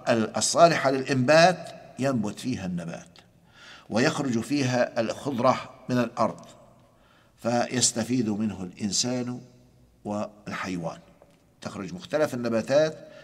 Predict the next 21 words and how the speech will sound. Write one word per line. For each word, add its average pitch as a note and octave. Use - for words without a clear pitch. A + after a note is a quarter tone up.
مما A#2
يفيد A2
الإنسان G#2+
وحيوانات A2
الإنسان. E2+
إن G#2
الله G2+
لطيف B2+
خبير. G2+
إن G2+
الله G2
لطيف A2+
بعباده B2
باستخراج G2
النبات G#2
والزروع A2
من F#2+
الأرض B2
رزقاً A#2
للعباد G2
وللحيوان. G2+